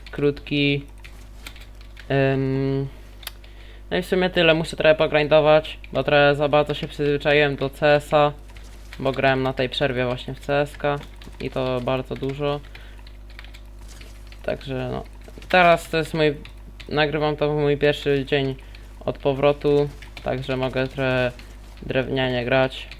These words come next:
No ale, ale trudno.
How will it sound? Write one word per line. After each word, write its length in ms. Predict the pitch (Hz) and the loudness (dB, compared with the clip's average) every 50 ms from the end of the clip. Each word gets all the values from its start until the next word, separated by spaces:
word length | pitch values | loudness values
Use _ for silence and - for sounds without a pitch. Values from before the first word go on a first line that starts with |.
| - - - - - - - - - - - - - - - - - - - | -18 -18 -20 -18 -18 -18 -18 -18 -18 -18 -18 -18 -18 -18 -18 -18 -18 -14 -10
No 60 | - | -6
ale, 340 | 139 139 139 135 123 123 - - - - - - - - - - - - - - - - - - - - - - | -6 -4 -4 -4 -4 -4 -6 -8 -12 -18 -18 -18 -18 -18 -18 -16 -16 -16 -16 -16 -18 -18 -18 -18 -18 -18 -14 -10
ale 260 | - - 131 127 127 127 | -8 -6 -6 -4 -6 -6
trudno. 560 | - - 139 143 143 139 143 151 147 143 | -4 -2 -2 -2 -2 -2 -2 -2 -2 -2